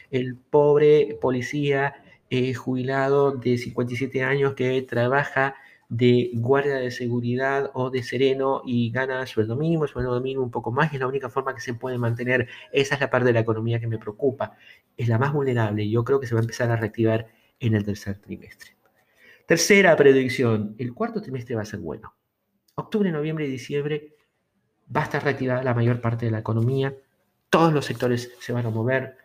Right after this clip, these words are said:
Sabemos que vamos a tener un fin de año donde el comercio va a poder estar abierto, donde vamos a poder hacer fiesta, donde vamos a poder viajar, donde la gente ya va a estar vacunada.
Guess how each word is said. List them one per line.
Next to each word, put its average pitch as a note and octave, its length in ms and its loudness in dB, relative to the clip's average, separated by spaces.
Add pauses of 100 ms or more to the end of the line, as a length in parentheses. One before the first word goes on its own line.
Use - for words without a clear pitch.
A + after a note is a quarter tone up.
(160)
Sabemos C#3 480 0
que - 80 -2
vamos C3+ 260 0
a B2+ 100 -2
tener B2+ 440 0
un C3+ 320 -2
fin C3+ 240 -4
de C3 80 0
año C3+ 240 0
donde B2 160 0
el A2+ 40 -4
comercio C#3+ 360 -4
va C3+ 60 0
a B2 60 -10
poder A#2+ 180 -2
estar A#2+ 200 -4
abierto, C3 460 -2
donde A#2 240 2
vamos D3 260 2
a C3+ 80 -4
poder B2 200 0
hacer A#2 220 -4
fiesta, A#2+ 600 -4 (320)
donde B2+ 240 0
vamos D#3+ 260 4
a D3 80 2
poder B2+ 240 0
viajar, B2 500 0
donde B2+ 360 -2
la A#2+ 100 -2
gente D3+ 240 -2
ya C3 100 0
va C3+ 60 0
a C3 40 -2
estar B2+ 180 -4
vacunada. A2+ 720 0